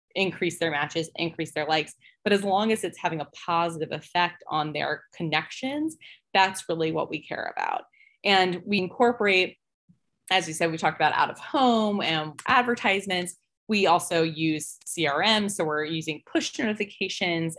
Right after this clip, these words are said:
and in-app notifications and email to get users active on the app and remind them, like, "This is something new you can do for your profile."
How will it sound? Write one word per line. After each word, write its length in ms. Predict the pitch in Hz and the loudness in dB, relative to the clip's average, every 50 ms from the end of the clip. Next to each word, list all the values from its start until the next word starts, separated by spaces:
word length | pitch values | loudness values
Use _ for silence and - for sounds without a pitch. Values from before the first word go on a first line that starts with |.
| - - | -6 -2
and 220 | 147 147 143 - - | -2 -2 -2 -2 -2
in-app 300 | 220 226 196 180 - 165 | 0 0 0 0 0 -2
notifications 640 | 170 175 160 160 170 165 - 165 - - 160 - - - _ | -2 -4 -4 -4 -6 -8 -8 -8 -8 -8 -10 -10 -12 -14 _
and 160 | - 214 - 269 | -12 -10 -8 -6
email 500 | 285 294 277 233 185 175 170 170 170 - - - - - _ _ | -2 0 2 2 2 2 2 0 -2 -4 -8 -18 -20 -20 _ _
to 100 | - 247 | 0 2
get 180 | 202 214 214 208 | 4 6 4 4
users 680 | - 196 190 190 175 - 180 170 165 170 175 165 - - _ _ _ - - - _ - | 4 0 -2 -2 -2 0 0 2 2 2 0 -2 -4 -10 _ _ _ -20 -20 -18 _ 0
active 400 | - 170 185 - - - 190 160 | 2 2 2 2 0 0 2 2
on 160 | 170 160 160 | 4 2 2
the 80 | - - - - | 0 -2 0 0
app 380 | 330 311 294 269 269 254 - - | 2 2 4 2 2 0 0 -2
and 160 | - 185 175 | -4 -2 -2
remind 460 | 160 160 160 170 175 185 190 185 185 185 | -2 -2 -2 0 2 2 2 2 2 0
them, 140 | 180 175 | 0 0
like, 180 | 160 156 160 _ | -2 -2 -2 _
"This 180 | 196 202 202 - | -2 -2 -2 -4
is 120 | 202 - | -6 -6
something 340 | - 190 180 - 170 170 180 | -6 -6 -6 -4 -4 -4 0
new 160 | 196 214 220 | 0 2 2
you 240 | 214 208 202 202 202 | 2 2 0 -2 -2
can 140 | - 208 196 | -2 -2 0
do 160 | 202 190 180 - | 0 -2 -4 -4
for 100 | - 180 | -2 0
your 140 | 175 175 175 | 0 0 0
profile." 800 | 175 - - 190 185 190 - - 185 180 175 170 170 170 170 170 | 0 0 0 0 0 0 0 2 2 4 4 4 4 4 4 2